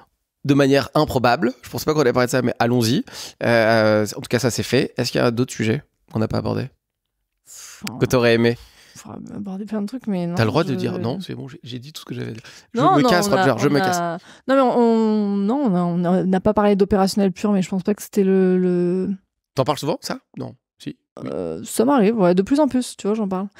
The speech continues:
Speaker 2: Tu vois, avant, ça, on peut parler d'un truc. Avant, j'avais tendance à, euh, on utilise une expression genre gatekeep, genre les, les infos, tu vois, euh,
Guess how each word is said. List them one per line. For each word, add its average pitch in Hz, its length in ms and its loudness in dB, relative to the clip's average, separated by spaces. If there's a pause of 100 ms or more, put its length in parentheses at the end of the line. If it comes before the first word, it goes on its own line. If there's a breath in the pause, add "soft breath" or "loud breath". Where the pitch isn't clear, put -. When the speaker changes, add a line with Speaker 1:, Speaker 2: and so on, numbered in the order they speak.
(140)
Speaker 2:
Tu - 100 -8
vois, - 80 2
avant, 233 360 0
ça, 269 120 -2
on 254 60 2
peut 233 80 2
parler 214 160 4
d'un 185 120 -4
truc. 170 180 -8 (720 loud breath)
Avant, 240 200 4
j'avais 240 220 4
tendance 233 360 2
à, 180 520 4
euh, 180 360 -4 (260)
on 202 440 0
utilise 220 260 -2
une 233 80 2
expression 202 340 0
genre 202 160 0
gatekeep, 220 640 -2
genre 175 200 -2
les, 180 180 2
les 190 200 2
infos, 202 280 0
tu - 160 -8
vois, 202 80 2
euh, 180 300 2